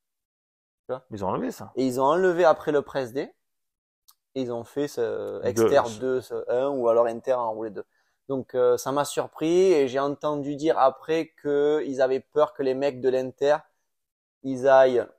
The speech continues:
Speaker 1: vers l'extérieur et, c-, et ça allait trop près du triple sur l'autre
Speaker 2: Ouais.
Speaker 1: ligne d'enchaînement. Donc, euh, c'était une histoire de sécurité.
Speaker 2: Ouais. Bon, après, ils ont, ils ont changé le,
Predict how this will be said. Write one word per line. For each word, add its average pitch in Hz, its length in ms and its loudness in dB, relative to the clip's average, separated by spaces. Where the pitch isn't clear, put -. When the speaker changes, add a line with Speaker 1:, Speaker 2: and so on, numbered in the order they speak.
Speaker 1:
vers 123 440 4
l'extérieur 143 840 2
et, 131 100 -2
c-, - 200 -10
et 123 100 -4
ça 123 320 0
allait 147 400 0
trop - 300 -2
près 151 340 -6
du 135 180 -6
triple 143 560 -8
sur - 220 -12
l'autre 135 380 0
Speaker 2:
Ouais. - 0 -
Speaker 1:
ligne 101 560 0
d'enchaînement. 120 560 -10
Donc, 143 240 -2
euh, 127 180 4
c'était 127 220 -8
une 131 80 -4
histoire 131 240 0
de 131 60 0
sécurité. 117 500 -12
Speaker 2:
Ouais. 104 160 -4
Bon, 90 120 -6
après, 107 280 0
ils 110 100 -6
ont, 107 60 -8
ils 104 180 -8
ont 104 80 -6
changé 104 360 -8
le, 101 140 2